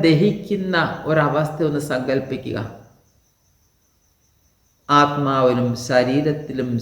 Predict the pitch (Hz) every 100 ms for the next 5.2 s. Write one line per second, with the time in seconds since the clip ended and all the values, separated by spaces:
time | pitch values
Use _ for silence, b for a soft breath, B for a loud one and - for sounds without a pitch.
0 | 131 113 127 151 147 139 135 131 120 120
1 | 135 147 143 143 139 135 127 113 127 143
2 | 147 143 135 127 120 104 - - - _
3 | _ _ _ 131 147 - 185 185 180 -
4 | 156 151 165 180 180 185 185 180 180 175
5 | 170